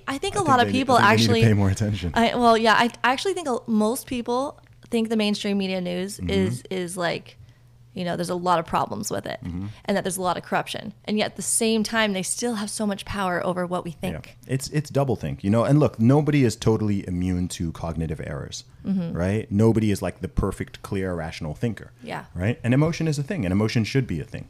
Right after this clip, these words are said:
Speaker 2: But emotion alone is a terrible way to drive policy and to create, like, the, the foundation and structure of how things should generally work,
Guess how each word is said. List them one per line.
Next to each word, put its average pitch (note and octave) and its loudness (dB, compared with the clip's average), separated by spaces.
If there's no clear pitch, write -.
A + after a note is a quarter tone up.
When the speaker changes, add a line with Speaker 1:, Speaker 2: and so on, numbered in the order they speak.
Speaker 2:
But G#2+ 2
emotion A#2 4
alone G2+ 2
is D#2+ -4
a D#2+ -6
terrible G2 -2
way F2+ 0
to E2+ -2
drive E2+ -2
policy E2+ -4
and E2 -4
to D#2 -2
create, E2+ -2
like, D#2 -10
the, D#2+ -12
the G#2+ -8
foundation E2+ -6
and D#2+ -8
structure D#2 -10
of D2+ -8
how D2+ -6
things D#2+ -6
should D#2+ -6
generally D#2 -6
work, - -6